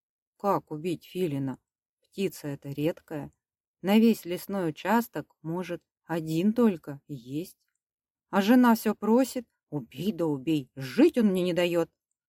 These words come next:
Ну что ты будешь делать? Жену больше жалко, чем филина. Зарядил лесник двустволку крупной дробью. Дождался ночи, и как филин начал на трубе угукать, вышел во двор,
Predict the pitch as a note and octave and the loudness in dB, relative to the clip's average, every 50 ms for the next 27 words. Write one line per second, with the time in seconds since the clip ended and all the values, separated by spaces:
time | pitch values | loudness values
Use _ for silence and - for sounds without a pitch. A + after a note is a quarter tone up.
0 | _ _ _ _ _ _ _ - D3+ E3 D#3+ - - _ - G3 G3 - - C#3 | _ _ _ _ _ _ _ -10 -8 -8 -8 -10 -12 _ -10 -10 -10 -8 -8 -10
1 | A2+ C3+ C3 - C3+ B2 B2 - - C#3 C#3 C3 C3+ C3+ - _ _ _ _ _ | -10 -10 -12 -14 -14 -16 -16 -12 -8 -6 -6 -6 -6 -8 -10 _ _ _ _ _
2 | _ _ _ _ _ - F3+ F#3 G#3+ A#3+ B3 C4 C4+ B3+ G#3+ A3 B3+ A#3+ A3 - | _ _ _ _ _ -10 0 4 4 6 8 8 6 6 6 4 4 4 2 0
3 | - G#3+ G3 F3 F#3+ G3 G3 F3 D3+ - D#3+ - - F3+ F#3 F#3+ - - G#3 F#3+ | -4 -6 -4 0 2 2 2 0 -2 -6 -10 -10 -8 -8 -8 -8 -6 -6 -4 -2
4 | D#3+ D3+ C#3+ C#3 C#3 C3 C3+ _ _ _ _ _ _ _ _ _ _ _ _ _ | -2 -2 -2 -4 -6 -8 -10 _ _ _ _ _ _ _ _ _ _ _ _ _
5 | - E3+ F3 F#3 F#3 G3+ G#3 F3+ F3+ A#3+ C#4+ D4+ B3+ F3 D#3 D3+ - - F3+ G#3+ | -14 -6 -4 -2 0 0 -2 0 2 2 4 4 4 4 2 -2 -4 -2 0 2
6 | A3+ G#3 E3 C#3+ C#3 C#3 - - _ C3 C3+ E3+ G3+ G#3 E3+ - - D3 - _ | 2 2 0 -4 -8 -8 -10 -14 _ -10 -6 -6 -6 -6 -8 -10 -14 -14 -14 _
7 | _ _ D3+ C#3+ D#3 - _ _ D3 C#3+ C3 A#2 C3+ C#3 C#3 C#3+ D3 - C3+ C3 | _ _ -10 -8 -8 -8 _ _ -10 -10 -8 -8 -6 -6 -4 -4 -4 -6 -8 -12
8 | C3 C#3+ _ _ _ _ _ _ _ _ _ _ B2 D3 D3+ C#3+ C#3 B2+ D3+ D3+ | -12 -14 _ _ _ _ _ _ _ _ _ _ -6 -4 -4 -4 -4 0 2 2
9 | C#3+ C#3+ C#3 - - C3+ C3+ C3+ C#3 F3 G3+ G#3+ - - - C#3+ - _ _ _ | 2 0 -2 -6 -10 -8 -6 -6 -4 -4 -4 -4 -6 -10 -14 -14 -16 _ _ _
10 | _ _ _ _ F#3+ A3 C4 C4 B3+ - - C4 C4+ C4 C4+ B3+ B3 A#3+ A#3 B3 | _ _ _ _ -2 4 4 4 4 4 0 0 4 4 6 6 8 8 8 8
11 | C#4+ E4 E4+ - B3+ G#3+ F#3+ - - - A3+ A#3 G3 G#3+ G#3+ - - A3+ A#3 A3 | 6 4 2 0 -2 -2 -2 -4 -4 -2 -2 0 2 2 0 0 0 -4 -6 -6
12 | G3 F#3 F3+ D3 A#2+ - C3 B2+ - _ _ _ C#3 C#3 C3 C3 C3+ C#3 - - | -4 -4 -6 -6 -6 -8 -12 -14 -14 _ _ _ -14 -10 -8 -6 -6 -6 -8 -4
13 | A#3 A#3+ A3+ F3 F3+ E3 D#3 D#3 D3+ D3+ C#3+ C#3 - | -2 0 2 2 2 2 2 2 2 2 0 0 -4